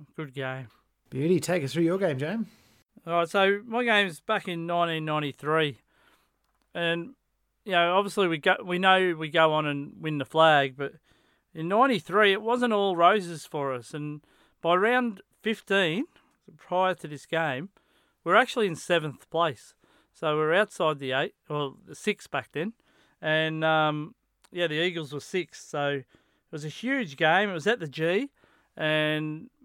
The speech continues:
Speaker 1: basically, uh, whoever lost was gonna find it tough, uh, to,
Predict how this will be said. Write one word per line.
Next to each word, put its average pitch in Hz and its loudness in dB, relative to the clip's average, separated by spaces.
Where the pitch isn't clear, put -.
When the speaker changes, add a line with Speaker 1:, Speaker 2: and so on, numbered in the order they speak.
Speaker 1:
basically, 165 0
uh, 139 -8
whoever 165 -2
lost 160 2
was 147 -16
gonna 156 -6
find 156 -6
it 143 -10
tough, - -2
uh, 139 -16
to, 143 -12